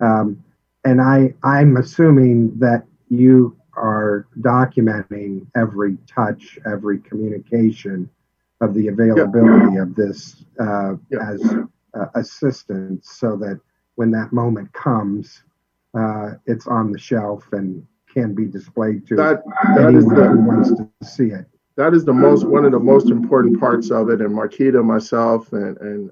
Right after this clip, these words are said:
Speaker 2: uh, have talked about that, making sure we're documenting when we send, when we make touches. So when we have to send it to the legal department and Joy, Joy has that to show the magistrate, um,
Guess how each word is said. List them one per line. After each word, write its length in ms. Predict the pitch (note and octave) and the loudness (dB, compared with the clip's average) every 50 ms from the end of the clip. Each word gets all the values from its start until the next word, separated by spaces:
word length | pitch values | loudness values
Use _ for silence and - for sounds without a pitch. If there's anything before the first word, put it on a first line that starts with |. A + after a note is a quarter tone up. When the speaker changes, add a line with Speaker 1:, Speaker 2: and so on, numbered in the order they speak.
| _ - | _ -16
Speaker 2:
uh, 260 | G#2 G2+ G2+ F#2 F2+ | -14 -14 -12 -14 -14
have 220 | - G#2+ A2 G2 - | -14 -14 -16 -16 -10
talked 340 | - - B2+ B2 A#2+ _ | -6 -4 -4 -4 -6 _
about 320 | - - - A2+ G#2+ G#2+ _ | -10 -8 -6 -6 -6 -6 _
that, 380 | - A2+ A2 A2 A2 - - - _ _ _ _ _ _ _ _ _ | -4 -4 -2 -2 -4 -4 -6 -10 _ _ _ _ _ _ _ _ _
making 320 | B2+ C3 C3 C3 C3+ A#2+ | -4 -4 -4 -4 -6 -8
sure 320 | A2+ - - B2 A#2+ A#2+ | -6 -4 -2 0 0 0
we're 160 | G#2+ A2 G#2+ F#2+ | 0 -2 -4 -4
documenting 920 | F#2+ A#2+ B2 B2 B2 B2 - A#2 A2+ A2+ A2 A2 A2 A2 G#2+ G#2+ G#2 G#2+ | -2 -2 -2 -2 -4 -6 -8 -8 -6 -4 -4 -4 -4 -4 -4 -6 -6 -8
when 300 | A2 A#2+ B2+ B2+ B2+ B2 | -6 -6 -6 -4 -4 -6
we 200 | A#2+ A#2+ A2+ A2 | -6 -6 -6 -8
send, 440 | A2 - - - A#2 A2 A2 G#2+ G#2+ | -8 -10 -8 -6 -4 -4 -4 -6 -6
when 200 | A2 A2+ A#2 A#2+ | -6 -6 -6 -6
we 100 | A#2+ A#2 | -6 -6
make 260 | A#2 A2+ A2 G#2 G2 | -4 -4 -6 -6 -8
touches. 640 | - - A#2+ A2+ G#2+ A2 - A2+ G#2+ G#2+ G#2+ G#2 - _ _ _ _ _ _ _ | -10 -8 -6 -6 -6 -6 -8 -6 -6 -6 -6 -8 -14 _ _ _ _ _ _ _
So 400 | _ - - A#2+ A#2+ A#2 A#2 A2+ | _ -12 -8 -6 -4 -2 -2 -2
when 260 | A2+ A2+ A2+ A2+ A2 A2+ | -2 -2 -4 -4 -4 -4
we 100 | G#2+ G#2+ | -4 -6
have 280 | G#2+ B2 B2+ B2+ B2+ - | -4 -4 -4 -6 -6 -8
to 80 | A2 | -12
send 340 | G2+ - - C3+ C3+ C3+ A#2+ | -12 -8 -4 -2 -2 -2 -2
it 160 | A#2+ - - - | -4 -8 -10 -10
to 240 | - - A#2+ A2 A2 | -10 -8 -6 -6 -6
the 180 | A2+ G#2+ G2+ G#2+ | -6 -8 -8 -8
legal 280 | G#2 A#2 A2+ G#2 G#2 | -8 -6 -8 -8 -8
department 560 | G2+ G#2 - - B2+ A2+ G#2 G#2+ A2+ A2+ A2 G#2+ | -10 -12 -10 -6 -6 -6 -4 -6 -8 -10 -10 -12
and 120 | G#2 G2+ | -14 -12
Joy, 340 | G#2 A#2+ A#2+ A2+ A2+ G#2+ G#2 | -8 -6 -4 -2 -2 -4 -6
Joy 300 | - - A#2+ A#2 A2+ G#2+ | -8 -8 -6 -4 -4 -4
has 360 | G2+ - A#2+ A#2+ B2+ B2 A2 | -6 -6 -6 -6 -6 -6 -6
that 360 | - A2+ A2 G#2 G2+ F#2+ - _ _ _ _ _ _ _ _ | -8 -8 -8 -8 -8 -10 -12 _ _ _ _ _ _ _ _
to 60 | - - | -20 -20
show 320 | - - - A#2+ A#2 A2+ | -14 -8 -6 -4 -4 -4
the 100 | - A2 | -4 -6
magistrate, 760 | G2+ G2+ A2+ A#2+ A#2+ A#2 - G#2 - - - - F#2+ F2+ E2+ - _ _ _ _ _ _ _ _ _ _ _ _ | -8 -8 -6 -4 -4 -6 -8 -10 -16 -16 -14 -12 -12 -10 -12 -14 _ _ _ _ _ _ _ _ _ _ _ _
um, 640 | - - A2 G#2+ G#2 G#2 G2+ G2 G2+ G2+ G2+ G#2 - | -8 -8 -6 -6 -6 -8 -10 -10 -12 -14 -16 -18 -20